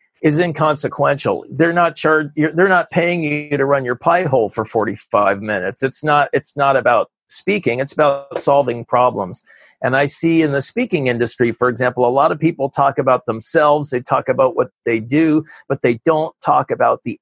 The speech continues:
outcomes that they produce for people.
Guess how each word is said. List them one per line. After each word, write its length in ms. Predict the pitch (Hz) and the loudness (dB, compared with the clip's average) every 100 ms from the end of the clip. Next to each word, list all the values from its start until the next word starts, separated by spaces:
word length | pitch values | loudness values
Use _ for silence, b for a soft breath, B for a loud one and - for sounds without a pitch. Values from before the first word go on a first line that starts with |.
| - | 0
outcomes 680 | 135 160 - 139 123 127 - | 0 0 -2 -2 -2 -6 0
that 180 | 123 - | 0 0
they 140 | 127 | -4
produce 640 | - 131 117 113 107 - _ - | -2 -4 0 0 0 -4 _ -4
for 400 | 165 156 151 147 _ - | 2 4 2 0 _ -2
people. 600 | 160 156 147 101 113 | 0 0 -2 -4 -4